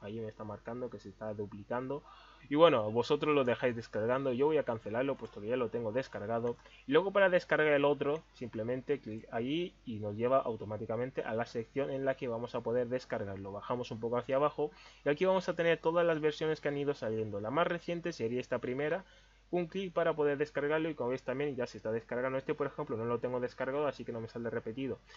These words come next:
Vale, una vez que haya terminado ya todo esto, volvemos a la aplicación y dentro de la aplicación pues vamos a ir aquí donde pone add-ons.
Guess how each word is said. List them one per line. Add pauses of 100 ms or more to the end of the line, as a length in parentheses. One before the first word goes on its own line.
(180)
Vale,
una
vez
que
haya
terminado
ya
todo
esto,
volvemos
a
la
aplicación
y
dentro
de
la
aplicación
pues
vamos
a
ir
aquí
donde
pone
add-ons.